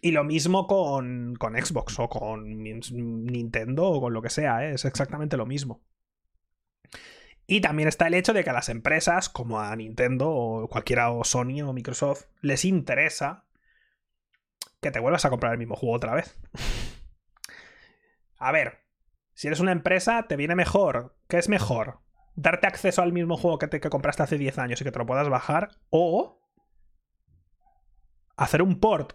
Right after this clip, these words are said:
por el mínimo dinero posible, llamarle H D, Ultra, Remix, eh, Remake, eh, of the Night y cobrarte sesenta pavos? Claro. A ver.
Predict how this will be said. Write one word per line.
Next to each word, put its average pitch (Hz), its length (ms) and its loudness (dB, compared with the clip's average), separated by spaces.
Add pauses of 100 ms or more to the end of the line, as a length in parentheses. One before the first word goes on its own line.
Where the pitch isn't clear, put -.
(120)
por 131 160 2
el 127 160 -4
mínimo 180 320 4
dinero 180 280 4
posible, 208 500 0
llamarle 143 520 0
H 156 320 2
D, 165 420 2
Ultra, 160 420 2
Remix, 139 720 -4 (640)
eh, 147 200 2
Remake, 143 720 0 (360)
eh, 127 360 -2
of 135 120 -4
the 131 120 -2
Night 175 400 2 (340)
y 185 100 4
cobrarte 139 420 2
sesenta 156 420 0
pavos? 127 480 0 (200)
Claro. - 280 -14 (840)
A - 120 -8
ver. - 180 -12